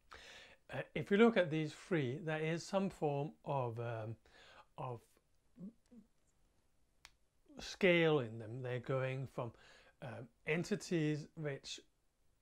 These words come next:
are discrete, they're spatially discrete. Um, we can even have,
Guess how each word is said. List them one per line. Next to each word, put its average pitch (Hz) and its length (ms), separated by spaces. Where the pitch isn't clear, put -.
are 117 260
discrete, 190 640
they're 123 140
spatially 156 460
discrete. 156 520
Um, 131 540
we 147 140
can 165 160
even 151 300
have, 123 400